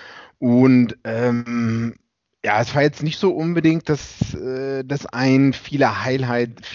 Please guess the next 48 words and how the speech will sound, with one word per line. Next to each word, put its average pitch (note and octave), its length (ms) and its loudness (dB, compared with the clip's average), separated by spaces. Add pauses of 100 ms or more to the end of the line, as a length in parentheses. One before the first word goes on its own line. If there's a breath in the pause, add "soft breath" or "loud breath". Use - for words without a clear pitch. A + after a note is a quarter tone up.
(160)
viele A#2+ 340 -2
Highlights C3 500 -4 (400 loud breath)
aus A#2+ 220 -2
dem A#2+ 140 -4
Stuhl A#2+ 560 -2 (420 soft breath)
gerissen G2+ 600 -4
haben, F2+ 640 -4
um F#2+ 160 -8
es - 160 -12
mal, F2+ 840 -6
äh, F2+ 40 -10
so F#2 120 -6
zu - 180 -10
sagen. F2 260 -4
Also, A#2 500 4
wir A#2+ 460 -2
haben's C#3+ 200 0
dann C3+ 180 2
teilweise B2+ 420 0
manchmal B2 200 2
noch A#2 80 -2
am A2 80 -6
Telefon D#3+ 360 -4
verfolgt, D#3 400 -2
dann A#2+ 60 0
hieß A#2 120 -2
es A#2 60 -2
immer, A2+ 220 -2
ja, G2+ 180 0
drei G2+ 220 -2
null, B2 380 2 (360 loud breath)
drei G2+ 180 0
drei, E2+ 400 -4 (220)
drei G2 240 -2
sechs, - 480 -6 (120)
sechs G2+ 380 -4
sechs, - 380 -8 (200)
neun G2+ 340 -2
sechs. F2 400 -10 (220)
neun G2 280 -4
neun. E2 340 -8
Und F2 80 -14
ich E2 60 -10
dachte F#2+ 260 -8
so, - 120 -10
„Oh F2 160 -10
mein - 260 -12
Gott.“ - 340 -14